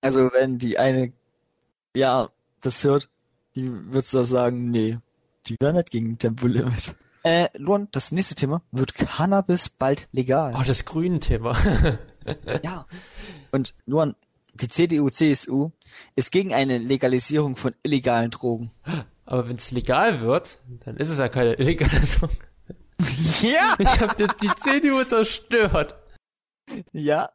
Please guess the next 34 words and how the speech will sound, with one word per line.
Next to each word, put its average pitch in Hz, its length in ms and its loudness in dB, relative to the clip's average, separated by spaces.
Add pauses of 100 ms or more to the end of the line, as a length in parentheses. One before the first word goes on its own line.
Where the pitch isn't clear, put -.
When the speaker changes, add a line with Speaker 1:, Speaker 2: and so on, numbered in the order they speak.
(120)
Speaker 1:
mit 160 280 -6
einem 226 300 0
Satz. - 400 -2 (140)
Speaker 2:
Ja. 147 140 0
Speaker 1:
Mit 175 200 -2
einem 330 320 0
Satz 359 320 -2
hast 160 200 -4
du - 20 -16
das 135 180 -8
gemacht. 139 220 -8
Speaker 2:
Guck 156 80 0
mal, 123 160 -4 (160)
aber 143 180 2
die 143 140 -2
S - 200 -2
P - 120 -4
D, 131 180 0
meine 147 240 0
Partei, 123 480 -4 (200)
die 185 140 -2
will 196 120 2
eine 156 320 0
regulierte 185 920 -2
Abgabe 147 460 -2
an 120 140 0
Volljährige. 120 840 0 (600)
Das - 180 -6
Ganze 202 340 0
soll 165 240 2
in 123 320 -2
Modellprojekten 139 1000 -2
von 127 200 -4
Ländern 151 500 0